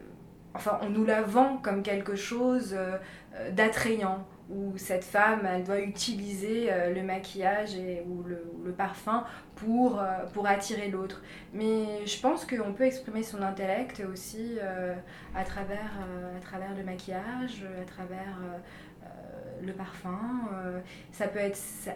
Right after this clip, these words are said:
ça rentre pour moi dans l'image de, de cette femme, euh, de la modest fashion.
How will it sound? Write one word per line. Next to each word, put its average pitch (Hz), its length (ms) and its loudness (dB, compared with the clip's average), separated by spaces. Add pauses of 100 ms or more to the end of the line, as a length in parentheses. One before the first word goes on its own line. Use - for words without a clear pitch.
(120)
ça 196 240 4
rentre 247 380 4
pour 214 160 -6
moi 226 260 6
dans 208 220 2
l'image 208 440 2
de, 190 400 -2
de 185 140 -4
cette 190 240 -6
femme, 226 420 0
euh, 185 260 -2 (480)
de 185 60 -6
la 185 140 -2
modest 185 320 -4
fashion. 208 320 -6